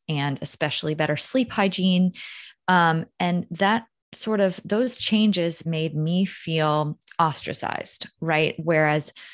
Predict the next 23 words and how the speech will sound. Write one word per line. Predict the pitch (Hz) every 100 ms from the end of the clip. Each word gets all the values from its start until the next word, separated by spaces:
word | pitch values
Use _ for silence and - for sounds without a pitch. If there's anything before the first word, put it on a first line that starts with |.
| - - - -
a | 170
lot | 170 170
of | 160
my | 175 190
friends | 180 170 160 160
were | 156 147
still | - - - 175 160
kind | 160 175 156
of | 151 -
going | 180 175 165 156
in | 147 156
that | 151 147 -
direction | 165 151 160 160 - 151 151 151 -
of | 147 139 139 139 - - - - _ -
drinking | 302 285 185 170 160
and | 160 160
partying | 254 269 254 202 175 165
and | 156 151
not | 156 196 -
really | 202 202 202
prioritizing | - 202 277 233 196 180 165
health, | 165 165 156 151 -
where | 160 151 151